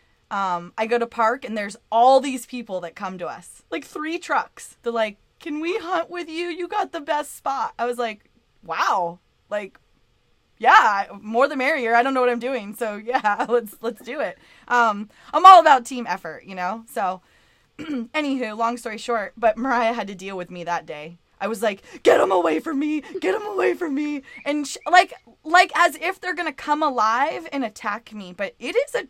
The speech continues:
tr-, it's a real fear. Um, I, I think, I think it's the stupidest thing. I, it's ac-, it's honestly, like, very embarrassing. I cried on the day I,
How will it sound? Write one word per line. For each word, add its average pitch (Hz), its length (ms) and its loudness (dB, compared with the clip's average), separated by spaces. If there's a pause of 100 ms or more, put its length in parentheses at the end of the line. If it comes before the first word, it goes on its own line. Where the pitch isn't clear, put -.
tr-, 247 560 -12
it's 370 260 -6
a 571 180 -6
real 233 280 0
fear. 175 640 -14 (320)
Um, 170 580 -4
I, 240 240 4
I 233 80 -2
think, 226 240 -14
I 196 60 -8
think 240 200 -14
it's 277 140 -12
the 247 80 -10
stupidest 247 800 -12
thing. 226 460 -14 (420)
I, 202 220 -2
it's 220 180 -10 (100)
ac-, 220 220 -2
it's 214 260 -12
honestly, 262 520 -2
like, 214 280 -2
very 226 360 -4
embarrassing. 196 800 -6 (560)
I 277 480 2
cried 247 640 0
on 196 400 -6 (400)
the 247 160 2
day 233 420 0
I, 240 240 -2